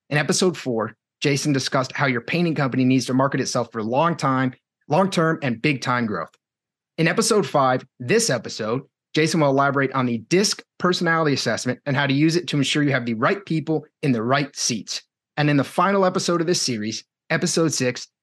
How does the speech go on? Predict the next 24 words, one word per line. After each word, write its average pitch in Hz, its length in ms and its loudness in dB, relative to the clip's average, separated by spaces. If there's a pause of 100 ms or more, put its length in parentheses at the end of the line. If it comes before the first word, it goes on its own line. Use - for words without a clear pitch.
Jason 151 240 0
will 143 80 2
take 139 200 -2
a 120 80 -2
deep 175 260 -2
dive 143 320 0
into 135 160 0
motivators. 107 680 0 (300)
How 151 100 0
do 190 60 4
you 180 40 0
get 180 220 0
everyone 147 340 2
excited 185 640 0
and 160 140 2
motivated 120 500 2
to 131 80 -10
help 139 160 0
your 120 120 -2
painting 147 260 -2
company 131 260 0
grow 131 280 2
and 131 100 0
succeed? 117 440 -4